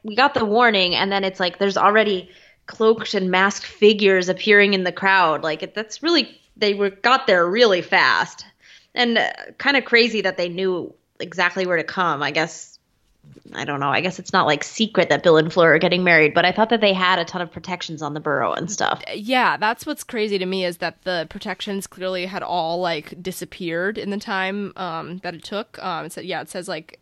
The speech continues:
Speaker 2: uh, because people are disapparating, that, that breaks the protective enchantments around the Burrow, um, which kind of seems like, I don't know, not the,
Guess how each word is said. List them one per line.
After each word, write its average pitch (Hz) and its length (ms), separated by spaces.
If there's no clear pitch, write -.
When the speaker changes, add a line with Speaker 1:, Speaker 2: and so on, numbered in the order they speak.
Speaker 2:
uh, 143 340
because 190 520
people 190 280
are 175 100
disapparating, 190 920
that, 156 260
that 151 280
breaks 160 320
the 180 80
protective 180 420
enchantments 175 540
around 190 240
the 202 60
Burrow, 214 560
um, 160 360
which - 320
kind 254 200
of 208 100
seems 196 280
like, 170 360
I 196 60
don't 180 120
know, 113 320
not 185 380
the, 185 420